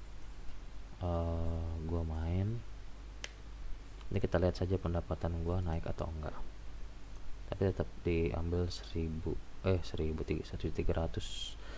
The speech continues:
baru bisa diambil duitnya. Ini belum bisa diambil apa-apa. Oke, terima kasih dan wassalamualaikum. Untuk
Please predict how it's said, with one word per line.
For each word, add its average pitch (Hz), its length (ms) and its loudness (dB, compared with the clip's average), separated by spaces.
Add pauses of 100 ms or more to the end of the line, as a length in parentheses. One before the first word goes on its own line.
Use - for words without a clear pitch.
(360)
baru 82 160 2
bisa 87 240 4
diambil 82 480 4
duitnya. 78 640 0
Ini 82 160 0
belum 80 160 2
bisa - 160 -2
diambil 78 340 -2
apa-apa. - 460 -6 (2250)
Oke, 147 480 4
terima 113 260 2
kasih 123 640 2
dan 87 380 2 (1040)
wassalamualaikum. 87 800 2
Untuk 87 240 0